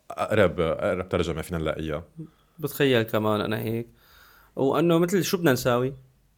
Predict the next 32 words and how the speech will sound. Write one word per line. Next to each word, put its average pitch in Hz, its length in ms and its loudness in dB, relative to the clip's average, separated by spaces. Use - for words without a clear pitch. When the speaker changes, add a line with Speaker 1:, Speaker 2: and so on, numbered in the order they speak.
Speaker 2:
بتخيل 147 400 8
هيك 113 200 2
Speaker 1:
بالضبط. 113 180 4
Speaker 2:
ما، 147 180 2
إنه 135 160 2
إيش - 160 -2
بدنا 123 120 -4
نساوي؟ 123 380 -2
هيك 101 200 -6
الوضع. - 280 -8
Das - 460 -6
ist، - 120 -8
آه، 92 120 -4
Speaker 1:
صحيح. 80 400 0
Speaker 2:
يا. - 180 -4
تمام. - 300 -6
طيب. 123 180 4
حلو 170 260 2
كتير. 107 280 -8
في 233 80 8
عنا 220 240 8
مي-، 151 180 6
شغلة 170 420 2
ممكن 147 280 4
لسه 135 200 2
نعملها، 139 680 4
آه، 110 260 2
محضرينها 110 560 0
أنا 110 100 0
وياك، 123 460 0
اللي 107 200 -2
هي 117 500 2